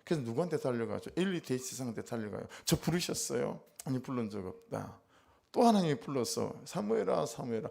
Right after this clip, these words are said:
또 일어나서 또 엘리 대지상한테 달려갔어요. "저 부르셨습니까?" "아니." 그런데 엘리 대제사장이 뭘 가르쳐 주죠? "내가 부른 게 아니라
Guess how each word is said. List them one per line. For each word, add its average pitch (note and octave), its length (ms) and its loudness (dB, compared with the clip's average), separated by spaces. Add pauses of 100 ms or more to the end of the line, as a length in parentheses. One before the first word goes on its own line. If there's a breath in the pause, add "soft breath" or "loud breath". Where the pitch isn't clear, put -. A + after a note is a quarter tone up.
(280 loud breath)
또 F#4+ 120 4
일어나서 G3+ 400 6
또 - 120 -2
엘리 G#3+ 160 4
대지상한테 D3 420 -2
달려갔어요. A#2+ 720 -2 (200 loud breath)
"저 D3 100 2
부르셨습니까?" A#2+ 1000 -4 (340 soft breath)
"아니." B2+ 440 -2 (1300 loud breath)
그런데 D3 260 2
엘리 C#3+ 180 2
대제사장이 A2+ 460 -2
뭘 A2+ 200 4
가르쳐 A#2 340 -2
주죠? A2 420 -8 (560 soft breath)
"내가 A2 300 2
부른 G2+ 280 -2
게 G2 80 -4
아니라 F#2 480 -4